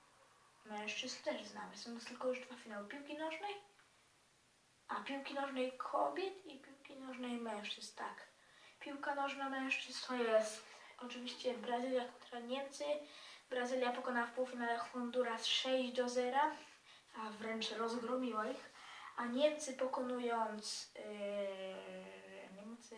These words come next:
Nigerię dwa do zera. A w piłce nożnej kobiet to następująco. Piłkarze, piłkarki,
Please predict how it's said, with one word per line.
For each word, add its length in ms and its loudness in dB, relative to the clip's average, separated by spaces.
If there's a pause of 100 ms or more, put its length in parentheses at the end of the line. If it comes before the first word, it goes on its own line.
(140)
Nigerię 800 4
dwa 160 -6
do 140 -2
zera. 300 -4 (1120)
A 260 8
w 240 -4
piłce 340 0
nożnej 500 0
kobiet 640 2
to 320 -4 (340)
następująco. 1200 -2 (1600)
Piłkarze, 840 6 (1160)
piłkarki, 720 12